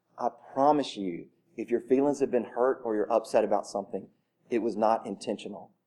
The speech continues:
And we want to work through that with you. So if you have a challenge or a disagreement, bring it to your vestry or bring it to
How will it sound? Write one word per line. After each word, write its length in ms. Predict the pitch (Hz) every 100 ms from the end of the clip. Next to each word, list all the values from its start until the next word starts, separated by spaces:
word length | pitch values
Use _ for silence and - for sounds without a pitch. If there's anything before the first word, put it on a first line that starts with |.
| _ _ _ _ -
And 120 | 185
we 120 | 131
want 300 | 113 127 135
to 40 |
work 280 | 117 113 -
through 160 | 107 101
that 200 | 95 -
with 200 | 92 -
you. 140 | 90
So 220 | - 127 -
if 220 | 170 180
you 120 | 196
have 320 | 151 156 170 139
a 80 | 143
challenge 640 | - 139 151 123 87 - _ _ _ _
or 340 | 123 131 147 135
a 40 |
disagreement, 680 | 135 143 131 120 127 104 82 - - - - 110
bring 220 | 139 170
it 120 | 175
to 80 | 151
your 120 | 143
vestry 540 | 120 113 - 104 98 98 _ _ _
or 140 | - 113
bring 260 | 120 131
it 160 | 131 -
to 380 | 127 113 110